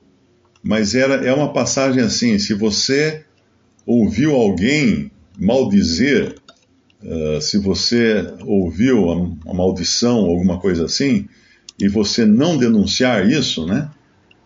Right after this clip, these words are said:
você também será igualmente culpado, considerado culpado dessa maldição. De, ou de, da, da, da, porque uma maldição, claro, era uma coisa totalmente, eh, vil, né, aos olhos de Deus.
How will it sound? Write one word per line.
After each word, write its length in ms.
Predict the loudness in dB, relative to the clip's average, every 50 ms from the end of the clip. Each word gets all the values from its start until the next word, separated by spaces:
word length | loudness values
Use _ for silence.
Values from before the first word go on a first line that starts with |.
| _ _ -4
você 420 | -2 0 0 0 0 0 0 0
também 480 | 0 0 2 4 4 4 4 2 2 0
será 580 | -2 -2 0 0 0 2 0 0 -2 -4 -6 -12 _ _ _ _ _ _ _ _ 0
igualmente 640 | 0 0 2 2 2 2 4 4 4 2 0 -4 -8
culpado, 520 | -6 -6 -6 -4 -2 -2 0 0 0 -2
considerado 420 | -2 -4 -2 0 0 0 0 0 -2
culpado 580 | -4 -6 -4 -2 0 0 2 0 -2 -4 -10 -12 _ _ _ _ _ _ _ _ _ _ _ _ -12
dessa 420 | -6 -2 -2 -2 0 -2 -2 0
maldição. 760 | 0 2 2 0 0 -2 -2 -2 0 0 0 -2 -2 -6 -12 _ _ _ _ _ _ _ _ _ _ _ _ -8
De, 200 | -4 -2 0 0
ou 240 | 2 2 2 2 2
de, 200 | 2 2 2 2
da, 140 | 2 0
da, 280 | 0 -2 -4 -4 -4 -4
da, 580 | -4 -2 -2 0 0 0 0 0 -2 -4 -4 -6 -10 -16 _ _ _ -20 -20 _
porque 180 | _ -6 -2 -2
uma 200 | 0 2 2 2
maldição, 760 | 2 2 2 2 0 -2 -4 -2 0 0 2 2 0 0 -2 -2
claro, 280 | -2 0 0 0 0 0
era 100 | 0 2
uma 160 | 2 0 0
coisa 260 | 0 -2 -2 0 0
totalmente, 920 | -2 -2 -2 -2 -2 0 0 2 2 2 2 0 -2 -2 -4 -4 -4 -6 -12 _ _ _ _ _ _ _ _ _ -16
eh, 320 | -10 -4 -2 0 0 0 0
vil, 460 | -2 -4 -4 0 2 2 2 2 0 0
né, 200 | -2 -2 -2 -2
aos 240 | -2 -2 -2 0
olhos 300 | 0 0 0 0 -2 -2
de 100 | -2 -4
Deus. 560 | -2 -2 0 0 0 0 -2 -4 -8 -8 -10